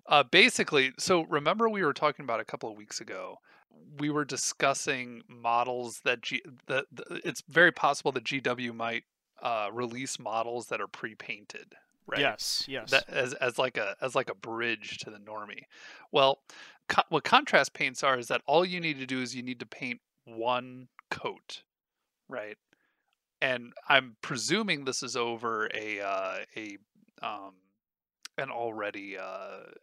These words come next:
Speaker 1: an,
Speaker 2: So
Speaker 1: you know,
Speaker 2: these
Speaker 1: a,
Speaker 2: are
Speaker 1: a
Speaker 2: th-, pre-thinned paint, or, whoa, wait. I, I'm
Speaker 1: Well, well, not just pre-thinned, though, pre-shaded, too. So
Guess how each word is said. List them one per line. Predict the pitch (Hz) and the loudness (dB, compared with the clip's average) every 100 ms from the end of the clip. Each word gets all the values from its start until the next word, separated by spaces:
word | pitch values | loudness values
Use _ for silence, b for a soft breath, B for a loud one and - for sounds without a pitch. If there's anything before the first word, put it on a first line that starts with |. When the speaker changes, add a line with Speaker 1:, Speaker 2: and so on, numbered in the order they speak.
| _ _ _ _ - | _ _ _ _ -18
Speaker 1:
an, | 117 104 - | -18 -18 -8
Speaker 2:
So | - - 175 | -2 0 2
Speaker 1:
you | |
know, | 156 | 2
Speaker 2:
these | 214 220 | 0 4
Speaker 1:
a, | |
Speaker 2:
are | 226 | 2
Speaker 1:
a | |
Speaker 2:
th-, | - - - | 2 -6 -12
pre-thinned | - 175 185 180 - 151 156 143 | -10 -6 -6 -8 -6 -6 -6 -8
paint, | - 135 147 - | -10 -8 -8 -8
or, | 139 131 127 - - _ - | -8 -8 -10 -14 -20 _ -18
whoa, | 139 143 131 | -6 -2 -2
wait. | 113 123 113 - _ _ - - - - | -4 -6 -8 -12 _ _ -20 -20 -6 4
I, | 170 170 | 4 6
I'm | 170 160 | 2 6
Speaker 1:
Well, | 175 180 170 | 8 8 8
well, | 175 - | 6 6
not | 165 180 214 | 10 10 10
just | 233 - | 6 0
pre-thinned, | - 208 170 - 202 226 | -2 -2 -2 2 0 0
though, | 120 101 101 - | -8 -8 -10 -8
pre-shaded, | - 156 - - 160 160 - - | -4 0 4 4 2 0 -6 -10
too. | - 135 90 - B B | -10 -10 -10 -20 B B
So | - 151 | 4 4